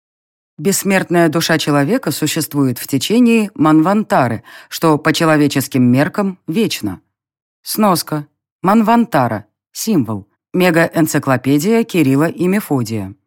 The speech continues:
В круге сансары шесть уровней иерархии, и человек может переродиться как человек,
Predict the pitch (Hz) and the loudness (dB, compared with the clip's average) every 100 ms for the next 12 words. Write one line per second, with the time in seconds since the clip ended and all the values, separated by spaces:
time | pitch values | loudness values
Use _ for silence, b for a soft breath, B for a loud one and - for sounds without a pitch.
0 | _ _ _ _ _ - - 208 190 180 | _ _ _ _ _ -10 0 2 2 0
1 | 190 180 - 262 302 143 104 - 240 269 | 0 0 2 2 2 0 -4 -4 -2 -2
2 | - 185 240 240 214 214 180 - 190 202 | -4 0 2 2 2 0 -2 -4 0 2
3 | 208 175 123 - 113 101 B B B 160 | 2 2 0 -2 -6 -6 B B B -6
4 | - 156 151 269 277 180 147 147 - 151 | -2 0 2 0 0 0 0 0 0 0
5 | 143 131 113 220 240 254 240 160 - 131 | 2 0 0 -2 0 -2 -2 -4 -2 0
6 | 117 123 269 - | 0 2 0 -2